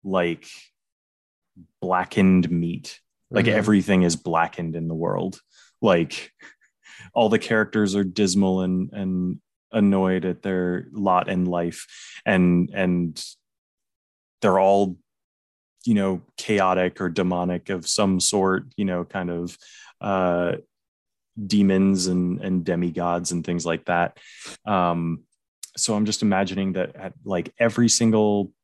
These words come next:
Speaker 1: tavern, they have blackened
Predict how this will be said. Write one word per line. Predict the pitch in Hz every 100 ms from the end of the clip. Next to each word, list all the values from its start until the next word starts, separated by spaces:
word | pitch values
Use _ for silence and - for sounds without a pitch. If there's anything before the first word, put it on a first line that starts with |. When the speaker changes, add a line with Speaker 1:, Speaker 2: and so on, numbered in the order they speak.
| _ _ _ _ _ _ _ _ _
Speaker 1:
tavern, | - 107 95 92 90 87 - _ _ _ _ _ _ _ _ _ _
they | 98
have | 85 85 80 - _ _
blackened | 113 104 104 107 101 98 95